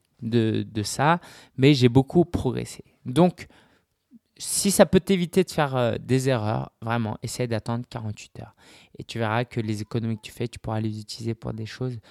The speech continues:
bien plus intéressantes. Alors, dernier petit conseil à ce niveau-là, j'avais entendu quelqu'un qui me disait, ah oui, c'était dans un livre que j'avais lu, qui disait,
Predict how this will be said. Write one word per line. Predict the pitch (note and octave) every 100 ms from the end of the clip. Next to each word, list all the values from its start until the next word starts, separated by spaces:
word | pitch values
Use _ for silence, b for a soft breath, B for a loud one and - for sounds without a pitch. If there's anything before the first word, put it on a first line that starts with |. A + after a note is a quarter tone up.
| b b
bien | B2
plus | A#2+ C3
intéressantes. | B2+ A#2 G#2+ - G2
Alors, | G#2 G2
dernier | G#2 G#2+ G2+ C3 D3
petit | - -
conseil | C#3+ - D3
à |
ce | C3
niveau-là, | C3 A#2 B2 D3+ E3 B B B -
j'avais | B2+ C3
entendu | C#3 C#3+ C#3 B2 D3
quelqu'un | - - C#3+ C#3+
qui | -
me | A#2+
disait, | A2+ A2+ C3+
ah | C3+
oui, | C3+ B2+
c'était | - - A2
dans | A#2 G#2+
un | A2+
livre | C3+ -
que | A#2
j'avais | G#2+ A2
lu, | A2+ E3 A3+ b b b b _
qui | - C#3
disait, | C#3 C#3 F#3